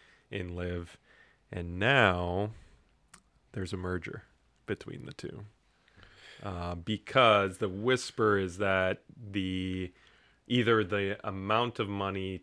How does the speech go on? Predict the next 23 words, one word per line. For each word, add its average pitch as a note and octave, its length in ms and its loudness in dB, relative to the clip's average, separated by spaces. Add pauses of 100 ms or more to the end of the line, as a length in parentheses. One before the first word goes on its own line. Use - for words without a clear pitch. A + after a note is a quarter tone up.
to F#2 500 -8
continue, G2 480 -6
there F#2 140 -2
was F2 120 -4
a F#2 60 -2
lawsuit F#2+ 720 4 (180)
between G2 420 -8
the F2+ 60 -8
P F#2+ 200 -6
G F#2+ 180 -6
A F2 120 -6
and F2 160 -12
Live, F2+ 420 -8 (480)
that G2 140 -6
the G2+ 80 -2
amount G2 200 4
of G2 80 -2
money F#2 220 -4
to F#2 160 -6
actually F2+ 600 -10 (680)
win G2+ 500 4
or F#2 520 -2
compete G2+ 480 -4